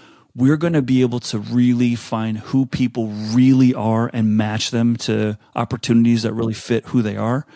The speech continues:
in the future, I think, better than we ever have.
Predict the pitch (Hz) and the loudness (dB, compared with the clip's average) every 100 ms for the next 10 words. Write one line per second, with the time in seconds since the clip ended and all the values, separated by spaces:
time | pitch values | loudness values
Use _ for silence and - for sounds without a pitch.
0 | - 104 110 - 123 127 135 113 117 131 | -10 -4 -4 0 0 0 -4 -6 -4 -4
1 | 143 - 117 113 113 110 110 110 98 110 | -4 -4 -4 -2 -4 -4 -6 -10 -10 -8
2 | 143 - | -8 -10